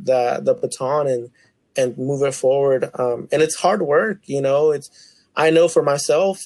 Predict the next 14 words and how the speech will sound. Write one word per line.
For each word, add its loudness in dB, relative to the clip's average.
um, 0
<laughs> -6
like, -2
part 4
of 2
why 4
I 0
deactivated 0
my, -4
my -8
social -8
media -2
account -4
was -2